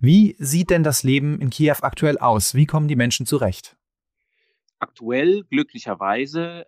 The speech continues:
Speaker 2: ähm, toi, toi, toi, die letzten zwei, drei Tage war es relativ ruhig. Äh, gestern gab es zwar Luftalarm, wie in der ganzen Ukraine,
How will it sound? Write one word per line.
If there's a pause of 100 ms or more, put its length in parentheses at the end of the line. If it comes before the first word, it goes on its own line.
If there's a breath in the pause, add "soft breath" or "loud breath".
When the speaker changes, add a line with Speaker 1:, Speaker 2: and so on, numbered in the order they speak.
Speaker 2:
ähm, (420)
toi,
toi,
toi, (120)
die
letzten
zwei,
drei
Tage
war
es
relativ
ruhig. (560)
Äh,
gestern
gab
es
zwar
Luftalarm,
wie
in
der
ganzen
Ukraine,